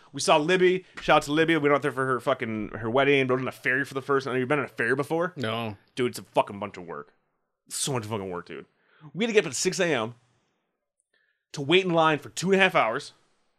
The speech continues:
Speaker 1: for a half-hour ferry ride, only to be told by the hotel on the island that we can't check in until four when the wedding's at three thirty.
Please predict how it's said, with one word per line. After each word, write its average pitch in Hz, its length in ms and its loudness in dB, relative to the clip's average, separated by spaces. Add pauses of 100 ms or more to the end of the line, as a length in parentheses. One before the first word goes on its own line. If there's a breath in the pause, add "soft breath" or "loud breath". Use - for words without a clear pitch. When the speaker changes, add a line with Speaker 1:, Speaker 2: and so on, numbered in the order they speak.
(720)
Speaker 1:
for 151 180 0
a 127 120 4
half-hour 165 460 6
ferry 117 280 -2
ride, 101 280 -4 (1500)
only 165 240 2
to - 20 -2
be 185 100 0
told 165 220 0
by 160 60 4
the 151 80 4
hotel 156 800 4
on 135 100 -2
the 131 100 0
island 135 600 0
that 117 120 -2
we 139 80 -2
can't 151 240 -2
check 151 160 -4
in 151 60 0
until 131 220 -4
four 165 520 2 (720)
when 131 140 0
the 131 60 -2
wedding's 160 440 4
at 131 140 0
three 151 260 -2
thirty. 151 520 4